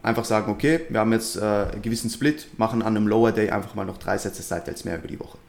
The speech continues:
Und dann schauen wir mal, was passiert. Und ich glaub, das ist auch ein Thema, wenn man jemandem sagt, okay, wir, wir, wir erhöhen jetzt mal dein Volumen, dann erwarten die, keine Ahnung was, aber dann sind's halt zwei Sätze mehr die Woche so.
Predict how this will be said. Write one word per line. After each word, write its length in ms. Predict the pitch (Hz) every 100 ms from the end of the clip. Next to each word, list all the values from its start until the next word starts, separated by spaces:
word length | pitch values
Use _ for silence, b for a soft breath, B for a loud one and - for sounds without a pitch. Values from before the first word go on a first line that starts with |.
| B B -
Und 80 | 104
dann 80 |
schauen 240 | 101 104 110
wir 80 | 104
mal, 160 | 95
was 140 | - -
passiert. 340 | - - - B B B B B -
Und 100 | 110
ich 120 | -
glaub, 160 | 127
das 120 | 139 131
ist 120 | 127
auch 180 | 127 143
ein 80 |
Thema, 400 | - 135 117 127 B B
wenn 140 | 117 131
man 100 | 139
jemandem 300 | 135 - 110
sagt, 240 | 117 123
okay, 220 | - 135
wir, 280 | 113 113 -
wir, 240 | 113 98
wir 120 | 113 107
erhöhen 240 | 135 127
jetzt 160 | 110 104
mal 80 |
dein 180 | 101 98
Volumen, 440 | 101 143 113 131 - -
dann 200 | - 110
erwarten 400 | 104 113 143 117
die, 240 | 120 131 - B B B B B B - - _ - -
keine 240 | 107 104
Ahnung 200 | 110 127
was, 340 | 208 - - - -
aber 260 | - 110 - -
dann 220 | 101 - -
sind's 200 | 127 123
halt 140 | 92
zwei 180 | - 101
Sätze 240 | 104 -
mehr 160 | 107 120
die 120 | 87
Woche 180 | 82 -
so. 160 | -